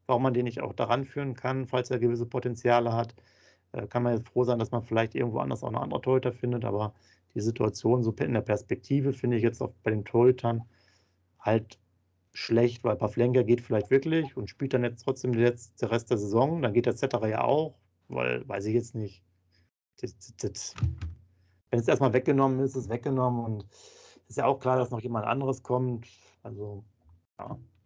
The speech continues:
ein schwieriges, perspektivisches Thema.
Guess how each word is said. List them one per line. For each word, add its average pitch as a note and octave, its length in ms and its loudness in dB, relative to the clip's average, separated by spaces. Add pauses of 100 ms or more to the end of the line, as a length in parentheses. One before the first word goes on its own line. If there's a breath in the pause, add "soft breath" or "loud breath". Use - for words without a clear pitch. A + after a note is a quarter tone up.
(300)
ein C3+ 100 -2
schwieriges, - 640 -4 (380)
perspektivisches A2 720 -4
Thema. G#2 400 -8